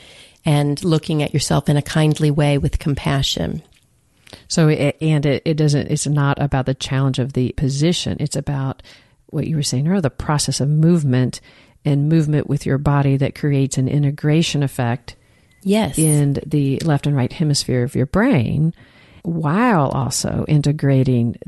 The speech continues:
Speaker 2: the, the sound and the meditation so that it's a full body experience.
Speaker 1: Yes,
Speaker 2: And
Speaker 1: absolutely. It is a full body experience. And there are times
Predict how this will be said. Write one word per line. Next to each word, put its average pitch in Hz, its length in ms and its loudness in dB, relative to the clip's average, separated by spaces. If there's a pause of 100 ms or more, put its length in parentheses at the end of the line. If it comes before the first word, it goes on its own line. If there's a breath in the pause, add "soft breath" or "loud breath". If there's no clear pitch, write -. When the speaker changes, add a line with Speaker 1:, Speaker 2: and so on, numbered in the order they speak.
Speaker 2:
the, 135 280 0
the 143 160 0
sound 131 540 -2
and 139 120 -2
the 131 60 2
meditation 127 800 0 (320 loud breath)
so - 180 0
that 151 120 2
it's 147 160 -2
a 143 60 0
full 151 240 0
body 135 360 2
experience. - 840 -4 (240 loud breath)
Speaker 1:
Yes, 208 640 0
Speaker 2:
And 190 140 -2
Speaker 1:
absolutely. 151 600 0
It 156 100 0
is 185 180 0
a - 40 -4
full 196 220 -6
body 160 320 -6
experience. - 880 -14 (920 loud breath)
And 285 140 4
there 330 140 2
are 285 60 2
times 285 640 0